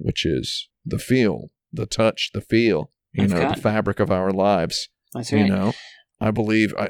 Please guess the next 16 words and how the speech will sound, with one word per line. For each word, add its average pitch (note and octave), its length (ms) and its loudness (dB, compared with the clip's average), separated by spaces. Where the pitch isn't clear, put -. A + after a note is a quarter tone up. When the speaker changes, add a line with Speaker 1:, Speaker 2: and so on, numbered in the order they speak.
Speaker 1:
I A2 160 -2
believe A2+ 300 2
that's A2 300 0
the A2 80 -2
most G#2 220 0
important E2+ 440 -2
thing. D#2 300 0
And G2+ 320 2
Speaker 2:
Yeah. A#2+ 220 -2
Speaker 1:
again, A2+ 380 0
played B2+ 380 2
most B2+ 600 2
of A#2+ 320 4
Klonoa A2 680 2
somewhat G#2+ 500 0
recently. G2 720 0